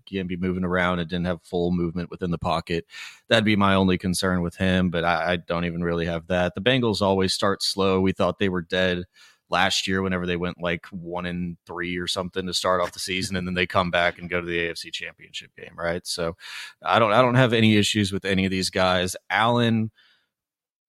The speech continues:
I don't have issues for fantasy, but <laughs> there's starting to be some concerns for just N F L, how good he is, because he, he was saying it tonight. He was just like, "Same story, different day. Like, I feel like I do this every time. I just launch the ball and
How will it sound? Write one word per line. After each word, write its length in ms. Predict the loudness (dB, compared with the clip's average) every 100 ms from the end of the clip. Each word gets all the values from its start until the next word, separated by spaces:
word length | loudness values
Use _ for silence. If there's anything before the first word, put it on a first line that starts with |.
| 0
I 80 | 4
don't 140 | 6
have 180 | 6 4
issues 300 | 4 2 0
for 120 | -2
fantasy, 540 | -2 0 2 2 2 0
but 180 | 0 -2
<laughs> 20 |
there's 280 | 0 2 2
starting 380 | 2 0 0
to 60 | -4
be 180 | -4 -6
some 220 | -6 -8
concerns 480 | -6 -8 -4 -4 -4
for 100 | -8
just 260 | -8 -8 -6
N 120 | -4
F 200 | -4 -6
L, 180 | -6 -4
how 220 | -2 -4
good 180 | -2 -2
he 160 | 0 0
is, 180 | -2
because 640 | -4 -8 -6 -6 -6 -8 -8
he, 200 | -6 -2
he 80 | -2
was 180 | -2
saying 220 | -2 -2 -2
it 100 | -4
tonight. 380 | -4 -2 -2
He 80 | -4
was 120 | -8
just 220 | -10 -12 -8
like, 200 | -10 -10 _ _ _ _ _ _ _ _ _ _ _
"Same 320 | -2 2 2
story, 360 | 2 2 2 2
different 300 | 0 -4 -6
day. 300 | -4 -6 -6
Like, 200 | -8 -4
I 80 | -4
feel 180 | -2 -2
like 140 | 0
I 100 | 0
do 160 | 0 -2
this 220 | -2 -4
every 220 | -4 -4
time. 360 | -4 -6 -6 -6
I 80 | -6
just 220 | -6 -6
launch 300 | -4 -4 -4
the 60 |
ball 440 | -2 2 2 2 -2
and 280 | -4 -6